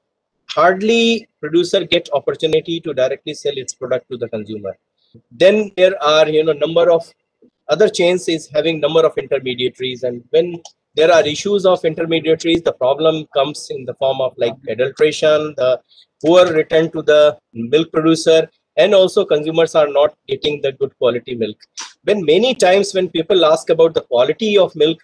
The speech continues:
probably, you know, only one thing which comes to our mind is that, uh, it's freedom from all kind of adulterant. No, it's not only this, but there are many other quality challenges, like because of the tropical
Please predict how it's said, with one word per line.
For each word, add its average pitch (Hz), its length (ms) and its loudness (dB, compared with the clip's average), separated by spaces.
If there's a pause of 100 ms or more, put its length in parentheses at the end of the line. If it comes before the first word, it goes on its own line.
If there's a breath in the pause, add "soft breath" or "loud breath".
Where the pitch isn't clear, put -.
(120)
probably, 147 360 0
you 156 160 0
know, 156 200 2
only 143 260 -2
one 143 260 -2
thing 160 200 -6
which 139 220 -10
comes 143 320 -6
to 151 120 -2
our 131 180 0
mind 131 280 -2
is 131 300 -4 (320)
that, 135 120 2
uh, 135 340 0
it's - 180 -6
freedom 165 340 0
from 147 300 0
all 139 240 2
kind 117 260 -6
of 127 140 -8
adulterant. 110 540 -8 (320)
No, 135 280 0 (580)
it's - 440 -14
not 147 340 2
only 202 300 4
this, 147 480 0
but 143 160 -2
there 180 180 2
are 180 120 4
many 175 340 2
other 185 180 2
quality 147 440 -2
challenges, 131 600 -6
like 139 240 -2 (340)
because 139 260 0
of 139 80 -6
the 139 80 -8
tropical 180 500 -2